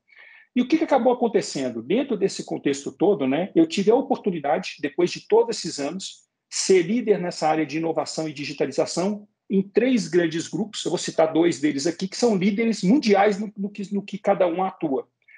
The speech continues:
Um deles é a Saint-Gobain, um grupo francês, é, com capital aberto na Bolsa da França, em cac, em Paris, na cac em Paris, na realidade. E o que que acabou acontecendo? Eu fui o responsável pela primeiro escritório de digitalização e inovação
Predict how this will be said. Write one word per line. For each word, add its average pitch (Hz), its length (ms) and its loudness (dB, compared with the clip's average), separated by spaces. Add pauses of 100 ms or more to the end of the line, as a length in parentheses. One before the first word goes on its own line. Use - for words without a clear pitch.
(120)
Um 208 120 4
deles 180 260 4
é 190 40 4
a 170 40 0
Saint-Gobain, 170 580 -4 (140)
um 147 140 -8
grupo 165 240 -6
francês, - 640 -4 (500)
é, 139 120 2
com - 160 -6
capital 151 320 0
aberto 143 340 0
na 143 80 -8
Bolsa 131 260 -8
da 135 120 -6
França, 160 340 -8
em 127 60 -12
cac, - 400 -4
em - 80 -12
Paris, - 520 -8 (380)
na 139 100 0
cac 151 300 0
em 135 60 -10
Paris, 139 280 -8
na 147 100 -10
realidade. 131 640 -4 (200)
E 220 40 -4
o 208 40 -6
que 294 100 -2
que 339 80 2
acabou 254 260 2
acontecendo? 180 760 -4
Eu 175 80 0
fui 202 420 -2
o - 80 -4
responsável 202 880 -2
pela 185 220 2
primeiro 196 420 -2
escritório 185 540 -2
de 160 100 -16
digitalização 151 800 -4
e 151 60 -6
inovação 202 560 -2